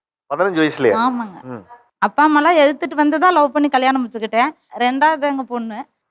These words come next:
Speaker 2: இந்த பொண்ணு பிறந்தோடனே அவங்க ஒரு நாற்பது நாளையில துபாய் போனாங்க சார்.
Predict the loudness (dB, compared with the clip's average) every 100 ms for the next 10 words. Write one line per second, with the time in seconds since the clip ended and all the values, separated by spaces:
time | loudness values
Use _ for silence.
0 | -6 -2 2 2 2 0 0 0 -4 -2
1 | -2 0 2 2 2 0 -2 0 2 2
2 | 2 2 4 4 4 2 2 0 -4 _
3 | _ 0 2 2 0 -2 -2 -6 -12